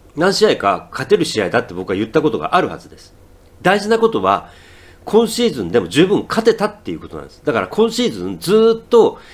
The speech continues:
デスバイインチスで負けてるってことなんですよ。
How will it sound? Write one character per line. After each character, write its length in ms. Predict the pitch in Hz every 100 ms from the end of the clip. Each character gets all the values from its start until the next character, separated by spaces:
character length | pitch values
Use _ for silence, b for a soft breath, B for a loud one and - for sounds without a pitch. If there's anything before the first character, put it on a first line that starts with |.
| B 101
デ 160 | 131
ス 140 | 151 214
バ 160 | 233
イ 80 | 233
イ 40 |
ン 60 | 233
チ 140 | -
ス 100 | -
で 80 | 170
負 160 | 95 87
け 100 | 101
て 120 | 113
る 60 | 147
っ 20 |
て 160 | -
こ 80 | 78
と 100 | 90
な 60 | 73
ん 80 | -
で 60 |
す 120 | -
よ。 80 | -